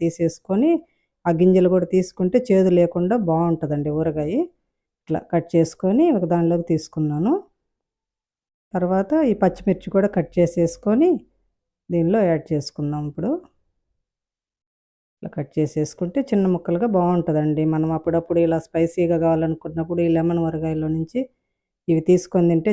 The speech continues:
చాలా బాగుంటది. అల్లం ముక్కలు కానీ, ఇట్లా అల్లం కూడా మళ్ళీ కట్ చేసేసుకొని దీనిలో కలిపేసుకుందాము. ఈ అల్లం ముక్కలు వేస్తే చాలా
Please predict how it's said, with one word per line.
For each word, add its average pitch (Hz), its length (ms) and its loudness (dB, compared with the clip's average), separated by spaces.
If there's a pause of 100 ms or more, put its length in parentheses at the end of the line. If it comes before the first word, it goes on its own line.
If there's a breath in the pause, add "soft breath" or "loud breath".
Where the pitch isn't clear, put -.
(120)
చాలా 175 340 2
బాగుంటది. 151 540 0
అల్లం 160 260 0
ముక్కలు 156 360 -2
కానీ, 151 240 -2 (600)
ఇట్లా - 180 -4 (180)
అల్లం 165 300 4
కూడా 214 220 0
మళ్ళీ 156 240 0
కట్ 151 220 -2
చేసేసుకొని 160 600 -2 (140)
దీనిలో 156 300 0
కలిపేసుకుందాము. 151 800 -2 (680)
ఈ 175 80 0 (100)
అల్లం 185 260 2
ముక్కలు 175 320 -2
వేస్తే 170 220 -4 (120)
చాలా 165 260 0